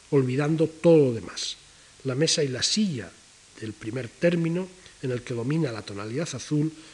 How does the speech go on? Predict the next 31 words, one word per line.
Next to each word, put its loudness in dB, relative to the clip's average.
no 4
solo 4
son 0
obstáculos 0
para -6
nuestra -2
mirada, -4
también 0
con -8
la -6
silla -4
del -6
fondo, 2
la -6
pared -6
y -8
el -12
mapa, -4
contribuyen -2
a -4
crear -4
un 0
espacio -4
privado -4
y 0
acentúan -2
el -2
aislamiento -4
de -2
la -4
mujer. -8